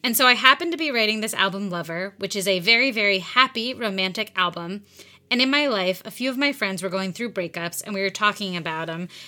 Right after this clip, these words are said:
And it's those kind of breakups where you need to talk to your friend because they need to talk about it all day, every day. So I was having a lot of conversations about breakups.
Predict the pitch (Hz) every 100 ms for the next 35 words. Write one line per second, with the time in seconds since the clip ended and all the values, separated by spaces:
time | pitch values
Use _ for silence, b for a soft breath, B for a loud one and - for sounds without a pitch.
0 | B 208 208 233 226 - 254 269 208 202
1 | 190 - 190 190 180 185 - 208 220 226
2 | 220 220 208 214 202 185 170 170 165 175
3 | 185 185 160 180 185 190 202 185 165 170
4 | 175 208 214 226 196 180 180 - 180 170
5 | 165 170 135 175 B B B - 240 220
6 | 233 226 214 175 180 247 269 302 285 302
7 | 220 - 214 208 220 220 175 170 170 -
8 | -